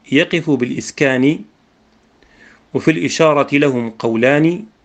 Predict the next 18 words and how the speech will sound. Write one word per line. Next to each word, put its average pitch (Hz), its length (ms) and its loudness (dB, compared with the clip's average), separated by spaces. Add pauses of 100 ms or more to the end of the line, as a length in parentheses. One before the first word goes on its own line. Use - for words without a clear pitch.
(640)
وتركها 131 800 0
أظهر 127 380 2
في - 140 -2
القياس، 127 640 0 (920)
وهو 135 280 4
الذي 127 240 0
ارتضاه 131 640 0 (400)
جل 143 260 2
الناس". 110 420 0 (2000)
ذكر 202 300 4
هنا 185 240 2
قاعدة 170 840 0 (1700)
هي 131 200 2
محل 147 380 0
اتفاق 151 680 -2 (560)
بين 131 300 0
جميع 120 320 2
القراء، 107 600 -2